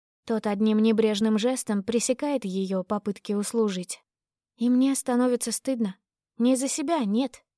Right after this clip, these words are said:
Я не сделала ничего предосудительного. За сводную сестру и её навязчивость стыдно. Алина растерянно присаживается, виновато взглянув на Ларису. Та замирает на мгновение с прилепленной к лицу улыбкой,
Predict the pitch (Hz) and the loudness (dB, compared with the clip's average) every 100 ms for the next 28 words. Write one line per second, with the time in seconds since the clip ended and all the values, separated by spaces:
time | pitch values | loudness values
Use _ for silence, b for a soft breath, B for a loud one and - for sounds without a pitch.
0 | - 226 226 214 226 214 277 254 220 214 | -4 0 2 4 4 4 4 6 4 4
1 | 220 254 233 254 226 214 220 240 240 285 | 2 2 2 2 2 2 0 -2 -2 0
2 | 233 196 185 185 _ _ _ _ - 214 | 0 0 -4 -10 _ _ _ _ -2 0
3 | 269 277 294 294 285 277 - 285 - 339 | 0 0 0 2 4 2 2 -4 -2 0
4 | 302 202 196 214 226 254 269 302 - 202 | 2 2 2 4 4 4 0 -2 -4 -4
5 | 190 - - - 226 185 185 - _ _ | -6 -6 -8 -2 -2 0 -4 -8 _ _
6 | _ _ _ _ _ _ 240 226 220 220 | _ _ _ _ _ _ 0 2 2 2
7 | 214 214 208 - 214 214 214 208 220 233 | 0 -2 -4 -2 0 2 0 -2 0 0
8 | - 240 233 208 190 - 190 - 247 254 | 0 0 0 -4 -4 -8 -10 -8 0 2
9 | 247 226 208 196 190 220 220 214 226 226 | 2 2 -2 -4 -2 0 2 2 0 2
10 | 226 214 190 - 180 _ _ _ _ - | 2 0 -2 -6 -10 _ _ _ _ -6
11 | 277 233 214 214 220 269 269 202 190 208 | -4 0 2 2 2 -2 -2 -2 -2 -2
12 | 202 196 190 190 - 226 214 202 208 214 | -2 -2 -2 -2 -2 0 0 -2 -2 0
13 | 208 - 226 214 233 220 202 190 - 190 | 0 0 0 2 0 0 0 -4 -6 -12
14 | - | -12